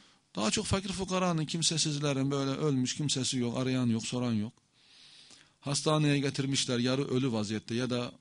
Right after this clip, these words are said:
neyse işte, orada ölmüş. Ee, kimsesi de yok. Ekseriyetle bunlar kadavra olarak kullanılıyor. Zaten soranı yok. Tamam da,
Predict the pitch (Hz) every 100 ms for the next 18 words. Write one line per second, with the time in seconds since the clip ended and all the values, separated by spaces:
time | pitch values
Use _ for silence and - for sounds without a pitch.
0 | _ - 135 - 92 - - - - -
1 | 131 113 135 131 104 107 - - _ _
2 | - - - _ _ _ _ _ _ -
3 | 127 127 123 127 - 185 160 160 208 196
4 | 139 - - - - - _ _ _ _
5 | _ _ _ _ _ - 165 - 214 240
6 | 214 196 180 190 202 202 - 156 160 151
7 | 170 151 131 127 139 127 117 107 110 156
8 | - - 175 165 156 127 - - - 151
9 | 147 151 110 135 - - _ _ - -
10 | - - - 120 196 285 214